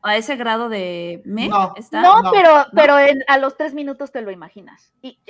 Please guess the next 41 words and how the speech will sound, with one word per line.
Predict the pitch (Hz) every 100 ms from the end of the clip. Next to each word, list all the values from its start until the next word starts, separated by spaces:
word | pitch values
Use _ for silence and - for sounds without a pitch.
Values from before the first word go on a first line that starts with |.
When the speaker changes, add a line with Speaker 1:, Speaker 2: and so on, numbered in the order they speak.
| -
Speaker 2:
Sí, | - 302 285 226 226
a | 240
los | 269 277
tres | 370
Speaker 1:
Es | 254 339
Speaker 2:
minutos | 285
ya |
sabes | 269
Speaker 1:
predecible. | - 277 - 247
Speaker 2:
de | 220
qué | 240
va. | 226 220 262 - _ _
Speaker 1:
Ok, | 202 202
es | 330
Speaker 2:
Tiene, | 370
Speaker 1:
predecible. | 392 180 - 311
Speaker 2:
tiene, | 349 359
según | 339 262 262 269
yo, | 247 247
al | 240 226
menos | 233 240 233
tres | - 247 247
secuencias | 269 220 208 220 202
muy | 202 208 233 269
buenas. | 214 214 320 415 _ _ _ _ _ -
Una | 240 254
que | 240
tiene | 226 220 220
que | 220 208
ver | 208 202
con | - 202 175 165 156 160
una | 190 202 -
fiesta, | 240 254 277 262
una | 240
que | 202
tiene | 196 196 196
que | 190
ver | 185 180
con | 180 175
una | 175 165
cena | 156 233 262 277 294